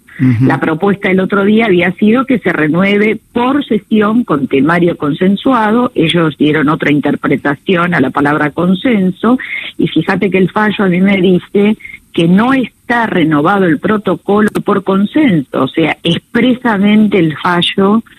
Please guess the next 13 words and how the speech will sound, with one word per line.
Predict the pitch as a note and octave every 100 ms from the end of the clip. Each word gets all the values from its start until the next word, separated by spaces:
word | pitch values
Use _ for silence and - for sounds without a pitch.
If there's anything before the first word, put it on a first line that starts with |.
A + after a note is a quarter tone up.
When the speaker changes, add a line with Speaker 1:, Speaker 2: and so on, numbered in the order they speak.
| - - - -
Speaker 2:
eh, | - D#3 D3 -
alude, | D#3 D#3 F3+ G3+ F#3+ F3+ -
alude | - C3 D3+ E3 E3+ D#3+
a | D3+
eso | D#3 - F3+
que | C3
fue | - C#3
un | C3+
hecho | C3+ C3
público, | B2+ - A#2+ A#2 A2 -
además. | A#2+ A#2+ B2 G2+ - - -
Speaker 1:
Ujú. | C3+ C3 C3 C#3 D#3+ - - - -
Eh, | D3+ D3 D3+ D3+ D3+ D3+